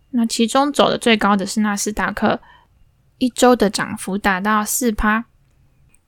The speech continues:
至于散户投资人的情绪指标呢，看多的部分有三趴左右跑到了看空的那一边，所以现在看多是四十二点五趴。那我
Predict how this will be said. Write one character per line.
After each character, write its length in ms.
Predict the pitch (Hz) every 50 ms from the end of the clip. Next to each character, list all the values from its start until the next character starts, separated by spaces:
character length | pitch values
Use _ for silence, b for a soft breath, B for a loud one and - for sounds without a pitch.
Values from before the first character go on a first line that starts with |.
| _ _
至 320 | - - 330 311 277 240
于 140 | 226 226 226
散 280 | 226 - - 220 220 214
户 200 | 240 269 254 240
投 180 | - 233 214
资 200 | 208 - - 240
人 180 | 247 233 208 190
的 100 | 196 202
情 180 | - - 202
绪 160 | 196 - 247 226
指 240 | - - - - _
标 200 | - 220 220 233
呢， 260 | 226 220 208 208 226 b b b b b b
看 320 | - - - 320 277 269 247
多 240 | - 254 240 240 240
的 100 | 226 214
部 240 | - - 226 220
分 300 | 214 - 226 214 208 196
有 220 | 202 202 185 - 226
三 340 | - - - - 233 240 247
趴 220 | - - 247 240 240
左 240 | 233 - 175 175 156
右 220 | 175 190 180 165
跑 220 | - - - - -
到 200 | _ 214 196 185
了 180 | 170 - -
看 300 | 214 - - 247 220 214
空 260 | 214 - - 208 208 202
的 80 | 202
那 140 | 196 196 196
一 120 | 202 208
边， 360 | 208 - 220 220 214 214 233 - _ _ _ _ _ _ _ _ _
所 400 | _ - - - 220 220 233 254
以 180 | 269 247 214 202
现 200 | - - 233 220
在 180 | 220 220 208
看 400 | 214 _ - - 247 226 208 202 214
多 240 | _ 202 202 202 208
是 260 | - - 214 202 202
四 260 | - - - 254 240
十 300 | 220 - - - 175 -
二 180 | _ 214 208 196
点 300 | 202 - 180 180 190 196
五 160 | 196 - - -
趴。 280 | - 220 214 220 233 - - _ _ _ _ _ _ _ _ _ _ _ _ _ _ _ _ _ _ _ _ _ _ _
那 200 | 240 240 233 226
我 240 | 214 202 202 202